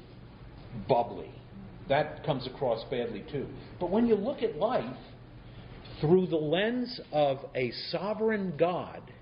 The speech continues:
who has control even of the difficulties in life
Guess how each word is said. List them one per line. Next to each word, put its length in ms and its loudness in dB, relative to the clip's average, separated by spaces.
who 160 10
has 340 2
control 600 4
even 260 -2
of 140 0
the 80 0
difficulties 800 2
in 160 -2
life 240 -8